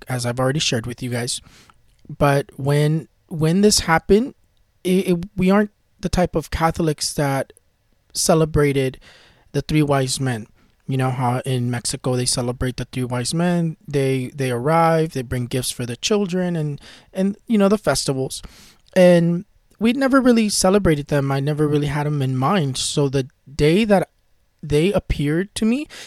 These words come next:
and I will be honest with you guys, it, they appeared to me in a dream. It wasn't in person. The, the,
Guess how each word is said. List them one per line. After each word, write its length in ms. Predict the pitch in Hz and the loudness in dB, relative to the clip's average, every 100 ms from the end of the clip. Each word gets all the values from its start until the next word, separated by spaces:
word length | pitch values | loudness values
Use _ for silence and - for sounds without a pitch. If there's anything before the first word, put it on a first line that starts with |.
| - | -2
and 100 | 240 | 4
I 60 | 262 | 6
will 160 | 240 | 4
be 120 | 214 | 6
honest 320 | 208 165 160 - | 4 4 2 -2
with 140 | 165 | -2
you 80 | 160 | -2
guys, 300 | 156 156 - | 0 0 -4
it, 220 | 156 185 | -8 -2
they 160 | 170 180 | 4 4
appeared 320 | 202 190 175 | 4 0 0
to 80 | 196 | 0
me 120 | 175 | 2
in 80 | 160 | 0
a 80 | 131 | -2
dream. 360 | 139 120 110 _ | -4 -4 -6 _
It 80 | 143 | -4
wasn't 280 | 135 151 180 | -2 0 2
in 120 | 180 | 2
person. 500 | - 143 - 131 151 - _ - - - - | 0 -2 -4 -6 -8 -12 _ -20 -20 -20 -18
The, 280 | - 135 139 | -14 -8 -4
the, 300 | 139 143 135 | -2 -2 -2